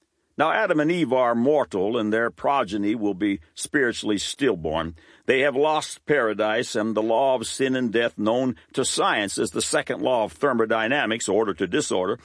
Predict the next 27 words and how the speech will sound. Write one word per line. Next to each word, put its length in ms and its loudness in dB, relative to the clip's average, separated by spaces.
begins 640 0
to 140 0
reign 480 2
over 300 4
all 300 4
of 140 -2
creation. 720 0
Central 520 -2
to 140 0
these 280 -2
two 240 2
features 720 -4
is 200 0
Genesis 640 0
three 280 0
twenty-two 640 0
through 220 -2
twenty-four, 640 0
which 200 0
I 140 2
will 180 2
read 240 0
again 260 0
in 120 0
the 80 0
conclusion. 640 -4
Remember 560 0